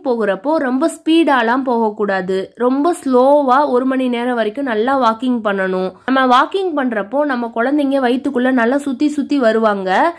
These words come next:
So, அவங்களோட தலை ஈஸியா கீழ் நோக்கி திரும்ப வாய்ப்பு இருக்கு. அடுத்ததா, நம்ம எப்ப தூங்குனாலுமே நம்மளோட லெஃப்ட் சைடுல தான் தூங்கணும். ஏன்னு பார்த்தோம்னா, நம்மளோட ரைட் சைடுல நம்மளுக்கு லிவர் இருக்கு. So, நம்ம லெஃப்ட் சைடுல தூங்கணும் அப்படின்னா தான் நம்ம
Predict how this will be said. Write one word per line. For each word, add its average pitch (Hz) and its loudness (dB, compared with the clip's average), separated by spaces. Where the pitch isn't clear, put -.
So, 311 2
அவங்களோட 247 0
தலை 262 2
ஈஸியா 269 2
கீழ் 294 2
நோக்கி 240 -2
திரும்ப 240 -2
வாய்ப்பு 214 -2
இருக்கு. 185 -4
அடுத்ததா, 330 4
நம்ம 247 0
எப்ப 269 -2
தூங்குனாலுமே 240 0
நம்மளோட 220 2
லெஃப்ட் 233 0
சைடுல 233 2
தான் 240 0
தூங்கணும். 190 2
ஏன்னு 330 2
பார்த்தோம்னா, 202 2
நம்மளோட 226 0
ரைட் 294 0
சைடுல 240 0
நம்மளுக்கு 208 -2
லிவர் 294 2
இருக்கு. 202 2
So, 403 0
நம்ம 262 0
லெஃப்ட் 240 -2
சைடுல 277 0
தூங்கணும் 247 2
அப்படின்னா 208 0
தான் 240 2
நம்ம 240 0